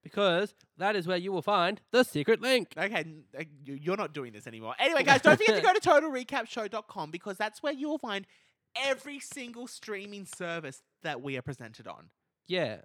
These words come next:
Speaker 2: Also, while you're there, Josh,
Speaker 1: Yeah.
Speaker 2: don't forget to check out the secret link or links, where
Speaker 1: Ooh.
Speaker 2: every episode I update it with something special and fun.
Speaker 1: Yeah.
Speaker 2: Just like last week, Josh.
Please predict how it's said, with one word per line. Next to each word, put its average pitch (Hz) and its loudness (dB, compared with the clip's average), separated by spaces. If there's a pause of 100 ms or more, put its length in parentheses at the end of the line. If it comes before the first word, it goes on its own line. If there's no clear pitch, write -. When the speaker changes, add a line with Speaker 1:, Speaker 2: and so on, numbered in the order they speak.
(220)
Speaker 2:
Also, 330 8
while 220 4
you're 160 -4
there, 127 -4
Josh, - -10 (260)
Speaker 1:
Yeah. 107 -6 (220)
Speaker 2:
don't 320 0
forget 370 -4
to 302 -10
check 370 -2
out 370 2
the 202 -10
secret 254 -4
link 269 -4 (100)
or 330 6 (140)
links, 196 -8 (560)
where 143 -4
Speaker 1:
Ooh. 214 -4
Speaker 2:
every 139 -4
episode 214 -6
I 285 -10 (120)
update 151 -8
it 233 -8 (1040)
with 247 -8
something 277 -10
special 311 -8
and 294 -8
fun. 359 -6 (680)
Speaker 1:
Yeah. 262 -6
Speaker 2:
Just 320 -4
like 320 2
last 359 4
week, - 0
Josh. 131 0